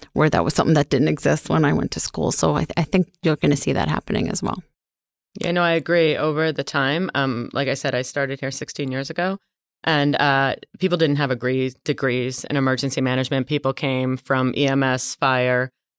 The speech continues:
Speaker 2: uh, P D, something like that. And then a few years ago,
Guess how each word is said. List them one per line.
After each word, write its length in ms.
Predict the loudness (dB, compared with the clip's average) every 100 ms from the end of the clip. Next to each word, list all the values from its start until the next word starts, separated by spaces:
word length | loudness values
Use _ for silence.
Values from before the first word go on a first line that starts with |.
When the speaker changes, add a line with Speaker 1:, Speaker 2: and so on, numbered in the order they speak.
| _ 0
Speaker 2:
uh, 200 | 2 2
P 220 | 2 2
D, 260 | 4 2
something 320 | 0 0 0 0
like 180 | 0 0
that. 300 | 0 0 0
And 180 | 0 2
then 380 | 2 2 2 0
a 60 | -2
few 200 | 0 2
years 280 | 2 2
ago, 440 | 2 2 2 2